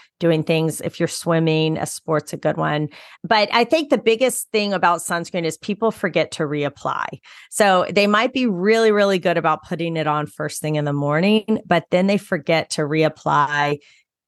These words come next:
They might say, "Oh, I'm just gonna go walk my dog. It's four thirty. It can't be that bad, right?" And then they realize that actually that cumulative sun damage does add up. So if you are gonna be outside more than five minutes or so, I really recommend wearing a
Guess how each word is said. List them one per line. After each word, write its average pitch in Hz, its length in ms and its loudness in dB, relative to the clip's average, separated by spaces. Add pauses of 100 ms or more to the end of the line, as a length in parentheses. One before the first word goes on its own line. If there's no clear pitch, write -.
(140)
They 175 120 2
might 165 260 0
say, 180 100 -2
"Oh, 208 140 4
I'm 233 180 2
just 269 180 -4
gonna 285 160 0
go 254 140 2
walk 190 320 2
my 160 140 -4
dog. 180 560 0
It's - 400 -14 (240)
four 208 180 0
thirty. 190 640 0
It 180 140 -4
can't 214 200 -4
be 175 120 -2
that 170 260 2
bad, 151 280 0
right?" 170 440 -2
And 165 200 -6
then 160 460 -4
they 175 160 2
realize 175 480 2
that 160 140 -2
actually 160 300 -2
that 147 200 -6
cumulative 170 500 0
sun 151 280 -4
damage 147 420 -2
does 147 280 -2
add 139 260 0
up. 131 240 -4
So 160 280 2 (380)
if 214 240 0
you 220 220 0
are 208 220 4
gonna 247 180 0
be 185 340 -4 (400)
outside 180 540 2
more 180 260 2
than 190 380 0
five 175 420 0
minutes 233 380 0
or 175 80 0
so, 151 520 0
I 156 160 0
really 175 320 -2
recommend 156 500 -4
wearing 143 280 -2
a 135 100 -8